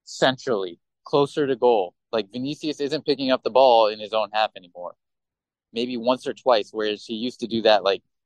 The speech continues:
six, seven, eight times a game. Now he's much closer to the goal, and he's conserving his kind of explosive sprints and his energy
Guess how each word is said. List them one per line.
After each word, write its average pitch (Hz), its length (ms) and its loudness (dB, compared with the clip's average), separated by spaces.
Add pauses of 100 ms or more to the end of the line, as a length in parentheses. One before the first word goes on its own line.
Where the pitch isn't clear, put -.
(180)
six, - 360 -4
seven, 113 240 0
eight 117 220 -8
times 98 220 -4
a 95 40 -16
game. 90 300 -18 (520)
Now 113 580 -2
he's - 260 -16
much 135 540 -2
closer 131 380 -14
to - 140 -20
the 107 80 -18
goal, 107 440 -6 (380)
and 107 480 -10 (240)
he's 120 140 -16
conserving 127 720 -6 (600)
his 123 220 -4
kind 120 180 -2
of 104 80 -2
explosive 120 580 -2
sprints 120 500 -4
and 107 120 -8
his 120 300 0
energy 110 540 -2